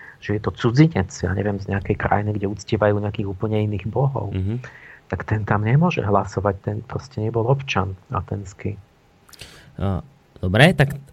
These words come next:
Speaker 2: teraz, ako hovoríte, mi napadla takáto vec, že, a,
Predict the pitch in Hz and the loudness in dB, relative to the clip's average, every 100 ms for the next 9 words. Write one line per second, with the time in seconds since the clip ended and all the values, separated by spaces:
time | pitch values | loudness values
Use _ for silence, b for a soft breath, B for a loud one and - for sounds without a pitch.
0 | - 143 139 120 - 131 113 113 123 127 | 2 8 8 6 2 2 6 8 8 6
1 | 123 110 113 113 101 98 113 110 95 95 | 6 6 6 6 4 4 4 2 4 4
2 | 90 85 85 87 82 - - 82 82 80 | 4 2 0 2 0 -4 -4 0 2 0